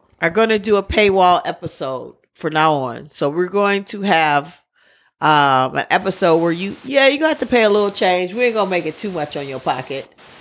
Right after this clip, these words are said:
So you can hear more, uh, detail of what we're talking about.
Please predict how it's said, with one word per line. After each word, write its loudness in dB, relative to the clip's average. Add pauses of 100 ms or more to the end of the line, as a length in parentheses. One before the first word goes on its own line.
(280)
So -2
you 2
can 0
hear 4 (560)
more, 4
uh, 4
detail -2 (880)
of 2
what 2
we're 0
talking 0
about. -4